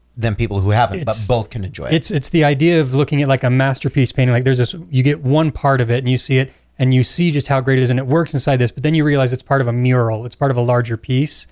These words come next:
Speaker 1: Yes.
Speaker 2: Knowing, if you look at just that, knowing that the mural is around there, it, you feel like you are being deprived of something and it feels like, "Oh, I don't have everything I need to enjoy this." The truth is, especially as I go back and rewatch films, whether they be Marvel, other pieces, like,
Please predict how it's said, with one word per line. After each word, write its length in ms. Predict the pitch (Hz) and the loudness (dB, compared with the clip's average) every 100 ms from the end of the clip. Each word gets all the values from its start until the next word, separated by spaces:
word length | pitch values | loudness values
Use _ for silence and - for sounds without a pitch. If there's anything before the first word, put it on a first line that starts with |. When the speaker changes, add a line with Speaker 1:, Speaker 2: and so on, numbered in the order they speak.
| - | -8
Speaker 1:
Yes. 500 | 87 87 - - - - | -6 -4 -6 -8 -8 -2
Speaker 2:
Knowing, 460 | 131 151 180 185 | 2 4 2 2
if 100 | 156 | 0
you 140 | 139 165 | 0 2
look 220 | 190 196 | 2 0
at 80 | 143 | 0
just 240 | 139 160 | 2 2
that, 160 | 160 147 | 0 0
knowing 320 | 131 139 147 | 0 2 2
that 120 | 156 | 0
the 60 | 143 | 2
mural 320 | 131 131 143 | 2 2 2
is 100 | 135 | 0
around 240 | 117 127 131 | 0 0 2
there, 100 | 147 | 0
it, 140 | 151 | -2
you 180 | 143 151 | 0 0
feel 280 | 139 165 160 | 0 0 2
like 180 | 147 - | 2 0
you 80 | 135 | 0
are 60 | |
being 160 | 135 131 | 2 0
deprived 340 | 120 135 131 | 0 0 0
of 80 | 120 | -2
something 260 | 135 131 123 | -4 0 0
and 80 | |
it 60 | 120 | 0
feels 180 | 143 127 | 0 0
like, 160 | 127 - | -2 0
"Oh, 220 | 160 147 | 0 2
I 100 | 131 | 2
don't 220 | 135 135 135 | 2 -2 -2
have 220 | 147 131 | 0 0
everything 320 | 123 123 123 | 0 0 2
I 60 | 120 | 2
need 200 | 127 123 | 2 0
to 100 | 123 | 0
enjoy 320 | 117 120 139 | 0 0 2
this." 200 | 123 - - _ _ _ | 2 -2 -10 _ _ _
The 40 | - | -6
truth 300 | - 233 202 | -2 0 2
is, 200 | 170 - _ _ _ _ _ _ _ _ _ - | 0 -2 _ _ _ _ _ _ _ _ _ -4
especially 400 | 151 - 190 170 | -2 0 0 2
as 40 | |
I 60 | 147 | 2
go 140 | 151 | 2
back 180 | 151 139 | 0 0
and 80 | 123 | 0
rewatch 440 | 131 117 120 - | 2 2 0 -2
films, 440 | - 139 139 131 - | -2 0 2 0 -4
whether 300 | 143 131 123 | -2 0 2
they 140 | 123 | 0
be 80 | 117 | 2
Marvel, 640 | 123 147 143 143 139 156 160 | 2 2 2 2 2 0 0
other 140 | 139 | 0
pieces, 280 | 139 131 131 | 0 -2 0
like, 220 | 123 | -2